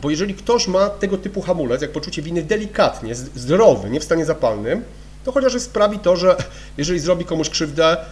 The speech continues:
to jest w stanie szybko poczuć to poczucie winy, pobyć w nim chwilę, nie nurzać się w nim później i pójść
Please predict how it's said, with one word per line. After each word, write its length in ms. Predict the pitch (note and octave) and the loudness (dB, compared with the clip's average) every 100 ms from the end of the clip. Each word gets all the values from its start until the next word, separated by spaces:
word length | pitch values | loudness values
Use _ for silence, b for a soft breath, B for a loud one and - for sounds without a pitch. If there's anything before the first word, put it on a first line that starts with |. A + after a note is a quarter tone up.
| B B | B B
to 80 | - | 2
jest 140 | F3 F3 | 2 2
w 20 | |
stanie 300 | - D#3+ D#3 | 0 2 2
szybko 500 | - D#3+ D#3 D3 C3 - - - - - - | -2 -2 2 2 0 -10 -18 -14 -12 -12 -2
poczuć 280 | G3 F#3 E3 | 0 2 -2
to 80 | - | -6
poczucie 320 | C#3 C3 - | -6 -8 -8
winy, 260 | A#2 B2 G#3+ | -6 -4 -4
pobyć 340 | - F#4+ G#3+ | -4 -4 -4
w 60 | F3+ | -4
nim 100 | G#3 | -4
chwilę, 380 | - G#3 C3 A2+ | -4 -4 -2 2
nie 140 | F3 | 4
nurzać 440 | E3+ F3 D3 A#2+ | 6 4 4 0
się 140 | - A2 | -2 -4
w 60 | |
nim 100 | G#2+ | -6
później 440 | G2 G#2+ G2 A#2 E3 B B B - - - - - - - | -6 -6 -2 -2 -4 B B B -20 -20 -20 -18 -18 -20 -10
i 60 | - | -8
pójść 420 | - E3+ G3+ - | 0 2 2 -4